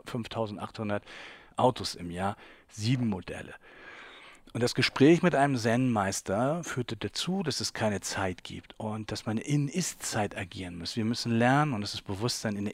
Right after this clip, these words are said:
Ist-Zeit zu agieren, eine Algorithmus agiert immer, ja, auch, auch wenn er eine Singularität ist. Es ist nie die Totalität des Jetzt, die ein Bewusstsein hat. Und dieser Quantensprung,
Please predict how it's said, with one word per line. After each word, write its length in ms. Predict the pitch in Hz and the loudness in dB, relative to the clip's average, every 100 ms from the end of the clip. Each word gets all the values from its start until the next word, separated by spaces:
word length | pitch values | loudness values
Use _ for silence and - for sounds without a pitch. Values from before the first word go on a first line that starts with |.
| - | -2
Ist-Zeit 560 | 156 - - 110 98 | -2 -2 -4 -4 -2
zu 160 | - - | -4 -4
agieren, 420 | 95 92 98 98 - - | -6 -4 -6 -8 -12 -16
eine 320 | - 107 101 95 - | -6 -2 -2 -6 -12
Algorithmus 600 | - 110 104 151 - 98 - | -2 0 4 2 2 -4 -4
agiert 300 | 92 101 - | -4 -4 2
immer, 400 | 165 202 190 190 _ _ _ _ - | 6 6 4 2 _ _ _ _ 0
ja, 240 | 135 - | 2 2
auch, 260 | 127 147 - - - | 0 0 -6 -8 2
auch 240 | 147 - | 2 2
wenn 160 | 151 139 | -2 0
er 40 | |
eine 160 | 127 117 | 0 0
Singularität 720 | 120 113 107 98 98 98 87 | 0 0 0 -2 -4 -6 -8
ist. 140 | 87 | -10
Es 140 | 104 101 | -8 -8
ist 160 | 92 | -6
nie 380 | 113 127 170 - | -2 2 2 0
die 140 | 113 110 | -6 -6
Totalität 640 | 117 - 104 98 123 - | -6 -4 -4 -2 -2 -4
des 180 | 98 - | -6 -6
Jetzt, 320 | 92 - - | -4 -6 -6
die 100 | 92 | -6
ein 80 | 85 | -6
Bewusstsein 580 | 85 104 - - - - | -8 -6 -6 -8 -12 -18
hat. 160 | - - - - - - - - - - | -20 -20 -20 -16 -16 -16 -18 -20 -20 -10
Und 160 | 110 | -6
dieser 180 | 110 107 | 0 0
Quantensprung, 800 | - 147 202 147 - - 95 87 | 2 6 6 4 -2 -2 -8 -8